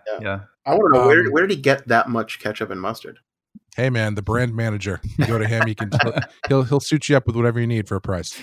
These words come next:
Speaker 1: <laughs>
Speaker 3: What about you, Sean?
Speaker 2: Um, I would do, I like the Condiment King. I wasn't gonna pick that one 'cause I figured you guys would. So I wanna do the
Speaker 3: <laughs>
Speaker 2: fight scene on the hot air balloon.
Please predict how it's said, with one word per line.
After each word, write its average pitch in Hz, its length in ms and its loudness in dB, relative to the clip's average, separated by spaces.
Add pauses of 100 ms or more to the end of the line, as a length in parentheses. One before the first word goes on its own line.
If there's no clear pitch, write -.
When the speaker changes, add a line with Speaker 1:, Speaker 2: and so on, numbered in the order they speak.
Speaker 1:
<laughs> - 280 -2 (220)
Speaker 3:
What 135 80 0
about 139 160 4
you, 123 80 2
Sean? 107 280 -2 (100)
Speaker 2:
Um, 131 480 4
I 165 120 4
would 262 280 -2
do, 160 680 2
I 156 100 0
like 180 160 0
the 160 60 -10
Condiment 139 360 -2
King. 120 420 0
I 131 100 -2
wasn't 135 380 -2 (160)
gonna 120 160 -4
pick - 200 -4
that 107 100 2
one 104 120 2
'cause 98 140 -4
I 104 60 2
figured 101 260 -2
you 95 80 -2
guys 92 260 -2
would. 90 380 -4
So 110 220 0
I 113 80 2
wanna 147 260 2
do 113 300 0
the 101 160 0
Speaker 3:
<laughs> - 100 -8
Speaker 2:
fight 117 220 2
scene 135 320 -2
on 104 120 0
the 98 180 0
hot 101 260 0
air 110 120 2
balloon. 127 440 0